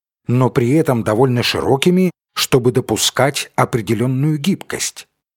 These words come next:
Стандарты, касающиеся выполнения ручной работы повторяющегося характера, имеют высокий уровень конкретизации.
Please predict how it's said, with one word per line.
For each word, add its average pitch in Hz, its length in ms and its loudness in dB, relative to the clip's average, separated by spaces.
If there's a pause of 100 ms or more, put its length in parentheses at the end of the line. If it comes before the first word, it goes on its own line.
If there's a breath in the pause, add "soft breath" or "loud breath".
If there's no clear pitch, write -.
(120)
Стандарты, 117 840 0
касающиеся 143 920 0
выполнения 135 840 0 (280)
ручной 139 720 0
работы 127 420 0
повторяющегося 117 960 0
характера, 101 720 -2 (380)
имеют 170 560 0 (200)
высокий 143 840 0
уровень 143 440 2
конкретизации. - 1080 -2